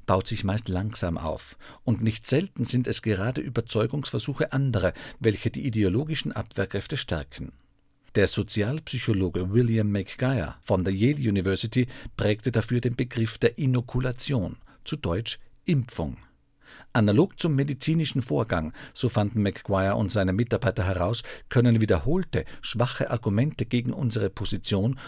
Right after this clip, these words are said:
uns gegen stärkere Attacken immunisieren. Wichtig dabei, die Gegenargumente müssen so stark sein, dass wir sie überhaupt einer Widerlegung würdig finden,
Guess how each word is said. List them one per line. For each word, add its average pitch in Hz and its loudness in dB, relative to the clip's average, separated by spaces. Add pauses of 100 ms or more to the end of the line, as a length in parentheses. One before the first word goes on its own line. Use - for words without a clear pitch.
(120)
uns 156 -2
gegen 139 0
stärkere 101 -2
Attacken - -4
immunisieren. 107 0 (460)
Wichtig 107 0
dabei, 117 0 (420)
die 110 4
Gegenargumente 139 4
müssen 127 2
so 175 2
stark - -4
sein, 80 0 (300)
dass - 2
wir 101 2
sie - -2
überhaupt 107 -2
einer 92 2
Widerlegung 92 -2
würdig 143 2
finden, - -6